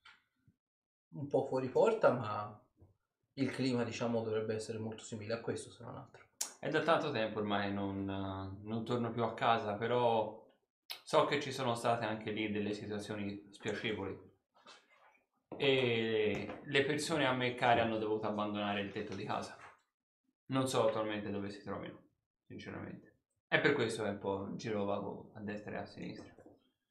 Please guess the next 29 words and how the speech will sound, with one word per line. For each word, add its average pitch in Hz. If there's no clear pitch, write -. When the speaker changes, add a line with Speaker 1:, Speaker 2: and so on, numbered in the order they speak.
Speaker 1:
Beh, -
mi, 127
mi 120
dispiace, 120
in 110
tutta -
onestà, 117
sentirve-, 117
sentirglielo 117
dire. 113
Spero 151
che 127
la 123
nostra 123
piccola 139
cittadina 127
vi 113
possa 117
aver 113
fatto 117
sentire 117
un 113
po' 113
a -
casa. 113
Qui 131
l'ospitalità 120
è 113
d'obbligo 98